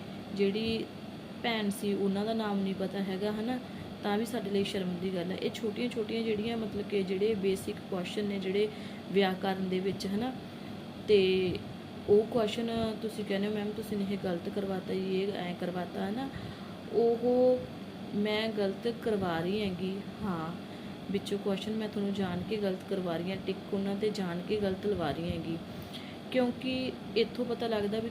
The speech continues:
ਤੁਸੀਂ ਦੇ-, ਇੱਕ ਮੈਂ ਇਹ ਦੇਖਣਾ ਚਾਹੁੰਦੀ ਹੈਗੀ ਵੀ ਤੁਸੀਂ ਵੀਡੀਓ ਨੂੰ ਦੇਖ ਰਹੇ ਹੋਗੇ ਪੂਰੀ ਪ੍ਰੋਪਰ।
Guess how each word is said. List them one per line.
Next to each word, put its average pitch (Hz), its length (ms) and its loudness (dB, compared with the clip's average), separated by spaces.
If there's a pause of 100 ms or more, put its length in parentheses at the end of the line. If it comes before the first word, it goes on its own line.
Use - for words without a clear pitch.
ਤੁਸੀਂ 233 340 -2
ਦੇ-, 196 220 2
ਇੱਕ - 100 -4 (260)
ਮੈਂ 226 340 2
ਇਹ 226 220 2
ਦੇਖਣਾ 220 480 0
ਚਾਹੁੰਦੀ 208 440 -2
ਹੈਗੀ 214 220 0
ਵੀ 233 180 -2
ਤੁਸੀਂ 233 340 -2
ਵੀਡੀਓ 214 340 0
ਨੂੰ 240 240 2 (500)
ਦੇਖ 202 320 6
ਰਹੇ 269 120 2
ਹੋਗੇ 254 220 0
ਪੂਰੀ 240 260 -2
ਪ੍ਰੋਪਰ। 214 520 -4